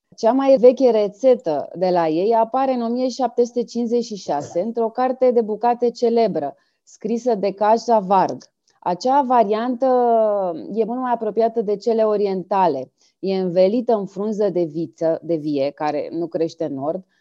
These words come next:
și conține miel, orez, care de asemenea nu se cultivă la acea latitudine,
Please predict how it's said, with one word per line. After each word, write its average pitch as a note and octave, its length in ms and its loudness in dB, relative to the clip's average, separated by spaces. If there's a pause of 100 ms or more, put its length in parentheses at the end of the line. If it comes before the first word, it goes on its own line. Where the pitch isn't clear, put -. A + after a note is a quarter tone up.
(280)
și - 220 -10
conține C4+ 720 2
miel, G3+ 480 2
orez, F3 420 2 (100)
care F3 280 2
de D#3+ 100 0
asemenea F#3 480 -2
nu F3 80 -2
se F3+ 160 -6
cultivă F3 400 -4
la E3 140 2
acea D#3 280 -2
latitudine, D#3 840 -4